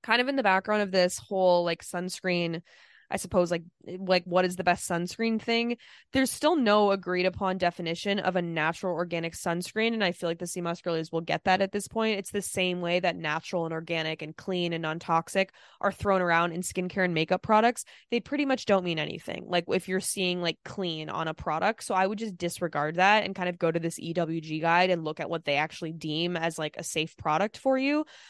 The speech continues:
The last time a major S P F, like, memorandum type thing was written was in nineteen ninety-nine.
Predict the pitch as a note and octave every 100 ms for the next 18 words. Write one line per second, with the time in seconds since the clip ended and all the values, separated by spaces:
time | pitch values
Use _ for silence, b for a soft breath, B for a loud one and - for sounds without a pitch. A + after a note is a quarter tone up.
0 | B - B3 A#3+ A#3+ D#4+ D4 A3+ F3+ F3
1 | F#3 F#3+ F3+ E3 - E3+ D#3+ - - _
2 | F3+ E3+ - G#3 F#3+ F3 F3+ F3 E3 E3
3 | E3+ F3 F3+ G3 F3+ - G3+ G#3 G3+ F3
4 | F3 E3 G3+ F#3+ F3+ E3+ D3+ D#3+ F3+ E3+
5 | D#3+ D3+ D3+ F3+